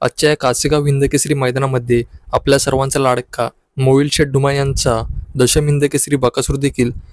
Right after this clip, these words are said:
आला आहे. तर मित्रांनो, आजच्या या व्हिडिओच्या माध्यमातून बघूया आपल्या सर्वांचा लाडका दशम हिंद केसरी बकासूर नक्की कोणत्या गटाला पाहिला व गट पास झाला की नाही ते. तर मित्रांनो, आजच्या या कासेगाव हिंद केसरी मैदानामध्ये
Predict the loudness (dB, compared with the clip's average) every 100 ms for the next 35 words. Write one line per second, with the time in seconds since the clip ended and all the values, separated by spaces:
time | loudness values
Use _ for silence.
0 | -2 0 2 0 -2 -8 _ -2 -2 0
1 | 0 0 -2 _ _ -2 0 2 2 4
2 | 4 2 0 -2 0 -2 -2 0 0 2
3 | 0 -2 -10 _ -4 -2 0 -2 0 -2
4 | 0 2 0 0 -2 -4 -8 -20 _ 0
5 | 2 2 4 4 2 2 0 0 0 0
6 | 0 0 2 0 -4 -8 -4 -4 -2 -4
7 | -4 -2 -2 0 0 0 2 2 2 -2
8 | 0 0 2 0 0 -2 0 -2 -2 0
9 | 0 0 -4 -8 _ _ _ -2 -2 -2
10 | -2 0 -2 -2 -12 -4 -4 0 0 0
11 | 0 0 0 0 0 0 0 0 0 0
12 | 0 0 0 -2 0 -2